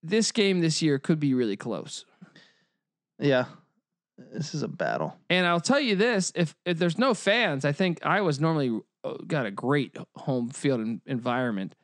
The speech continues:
Speaker 1: But if there's a lack of fans, if they can only do one-fifth of the fans or whatever they decide,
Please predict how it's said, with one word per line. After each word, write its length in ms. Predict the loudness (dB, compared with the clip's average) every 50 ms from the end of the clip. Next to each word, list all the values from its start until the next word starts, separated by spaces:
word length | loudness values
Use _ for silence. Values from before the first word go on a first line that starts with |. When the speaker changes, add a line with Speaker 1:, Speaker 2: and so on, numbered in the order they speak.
| _ _ _ _ _ _ _ _ _ _ -2
Speaker 1:
But 140 | 0 2 2
if 120 | 2 2
there's 180 | 2 2 2 4
a 80 | 2
lack 320 | 2 2 2 2 0 0 -2
of 100 | -6 -4
fans, 400 | -2 0 2 2 4 4 2 2
if 80 | 2
they 160 | 2 0 0
can 120 | 2 2 2
only 200 | 2 2 2 2
do 180 | 2 2 2 2
one-fifth 760 | 0 -2 -2 0 0 0 0 -2 -6 -2 0 0 0 2 0
of 80 | -2
the 80 | -2 -4
fans 420 | -4 0 0 2 2 2 2 0
or 60 | 0
whatever 280 | 0 2 2 2 2 2
they 160 | 2 2 2
decide, 640 | 0 -2 -2 0 2 2 4 4 2 2 -2 -6 -10